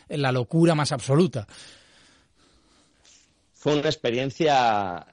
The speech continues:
Speaker 2: inolvidable. Mira, yo no fui a, a nueve de julio, allá al obelisco, por,
Speaker 1: Sí.
Speaker 2: por la cantidad de gente que se movilizó, porque yo vivo un poco a las afueras, pero incluso en los lugares más pequeños,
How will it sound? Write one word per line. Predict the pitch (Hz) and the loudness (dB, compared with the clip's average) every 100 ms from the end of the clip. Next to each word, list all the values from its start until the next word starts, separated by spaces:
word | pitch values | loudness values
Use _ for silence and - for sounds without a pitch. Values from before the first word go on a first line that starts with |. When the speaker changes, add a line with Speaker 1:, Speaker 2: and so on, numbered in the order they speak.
| _ 127 | _ -10
Speaker 2:
inolvidable. | 120 107 107 117 113 104 | -4 -2 0 2 2 0
Mira, | 107 107 | -2 0
yo | 120 | 0
no | 139 | 0
fui | - 147 | 0 2
a, | 131 120 117 90 90 | 4 2 0 -2 -4
a | |
nueve | 104 110 110 | -2 0 0
de | 101 | 0
julio, | - 120 117 | 0 0 2
allá | 110 107 | 4 4
al | 98 | 2
obelisco, | 98 101 104 - 107 | 2 0 -2 -4 -6
por, | - 95 90 | -4 -4 -4
Speaker 1:
Sí. | 80 _ _ | -6 _ _
Speaker 2:
por | 92 87 | -6 -4
la | 95 92 95 - _ _ _ _ _ | -2 0 -2 -6 _ _ _ _ _
cantidad | - 104 110 110 117 120 | -8 -4 -4 -4 0 2
de | 131 | 2
gente | 123 120 117 | 0 -2 -2
que | 110 | -4
se | 107 | -4
movilizó, | 101 101 101 95 104 113 | -4 -4 -2 -4 -2 -2
porque | 113 101 | 0 -2
yo | 107 | -2
vivo | 107 | -2
un | 95 | -4
poco | 95 101 | -6 -4
a | |
las | 101 95 | -4 -6
afueras, | 90 107 110 123 - _ _ _ _ _ - | -8 -6 -4 -4 -8 _ _ _ _ _ -6
pero | 101 98 101 | -2 0 0
incluso | 104 107 120 120 123 | -2 -4 -2 -2 0
en | 117 110 | -2 -2
los | 107 | -4
lugares | 104 107 123 127 | -4 -2 0 -2
más | 120 113 | -4 -8
pequeños, | - 113 104 123 131 135 131 - | -6 -6 -4 -4 -2 -4 -6 -8